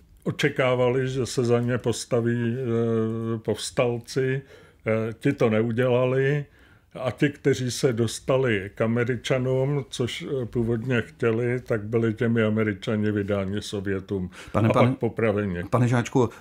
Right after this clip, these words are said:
Speaker 2: eh, nepřeceňuje se přece jenom, eh, role vlasovců? Opravdu by se mohlo stát, eh, že by, eh, ty německé jednotky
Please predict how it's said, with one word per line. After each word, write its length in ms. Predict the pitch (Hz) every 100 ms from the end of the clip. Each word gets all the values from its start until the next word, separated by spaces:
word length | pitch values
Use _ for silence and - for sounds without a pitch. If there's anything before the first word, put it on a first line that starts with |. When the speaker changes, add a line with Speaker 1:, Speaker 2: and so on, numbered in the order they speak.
| -
Speaker 2:
eh, 200 | 95 92
nepřeceňuje 600 | 98 - 127 117 113 110
se 120 | 110
přece 260 | 110 101 110
jenom, 280 | 107 104 101
eh, 300 | 95 92 95
role 360 | 98 101 104 -
vlasovců? 840 | 85 87 - 101 - - 104 101
Opravdu 480 | 98 95 107 101 101
by 120 | 95
se 140 | - 98
mohlo 260 | 92 98
stát, 460 | - 87 82 87 - 92 90
eh, 40 | 85
že 140 | 98
by, 280 | 80 95 95 - - 92 87 90
eh, 40 |
ty 280 | 92 92 87
německé 560 | 90 87 87 - 98 95
jednotky 600 | 90 92 92 - 95 92